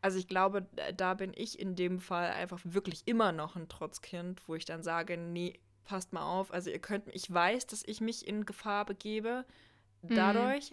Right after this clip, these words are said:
Speaker 1: aber das ist halt für mich das Absurde, dass ich mich überhaupt in Gefahr begebe und warum soll ich mich ändern? Es müssen sich die Leute ändern, die wie Vergewaltiger denken oder die,
Speaker 2: Ja.
Speaker 1: die Belästigung machen.“ Und ich finde, das ist halt
Speaker 2: Ja.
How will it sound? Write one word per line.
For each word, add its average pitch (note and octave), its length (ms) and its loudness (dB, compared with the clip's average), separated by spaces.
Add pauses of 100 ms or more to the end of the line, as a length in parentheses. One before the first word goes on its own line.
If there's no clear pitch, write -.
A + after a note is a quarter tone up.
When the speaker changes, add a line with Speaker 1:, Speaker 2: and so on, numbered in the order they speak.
(120)
Speaker 1:
aber G3 160 6
das G3 280 0
ist - 220 -4 (120)
halt G3 140 0
für G#3+ 100 -4
mich G3+ 220 -2
das F#3 160 -4
Absurde, F#3 580 2
dass F3 220 0
ich - 100 -10
mich F3+ 160 -4
überhaupt F3+ 320 -6
in F3 80 -6
Gefahr E3 280 -4
begebe F#3 320 0
und E3+ 180 -4
warum F#3 280 4
soll F3+ 280 2
ich A#3+ 240 -2
mich A#3 240 0
ändern? F3+ 320 -2
Es F3 120 -6
müssen F3+ 240 -4
sich F3+ 180 -10 (220)
die G3+ 180 0
Leute F#3+ 340 0
ändern, E3+ 500 -6
die F3 260 -4 (220)
wie F#3 140 0
Vergewaltiger F3+ 640 -2
denken E3 420 -6
oder E3+ 200 -2
die, F#3+ 360 -2
Speaker 2:
Ja. F#3+ 100 2
Speaker 1:
die F3+ 80 0
Belästigung F3 540 -4
machen.“ F3+ 280 -6
Und E3 120 -8
ich F#3 100 -12
finde, F#3 140 -2
das F3 140 -2
ist - 120 -10
halt F#3+ 180 -2
Speaker 2:
Ja. F#3 140 -2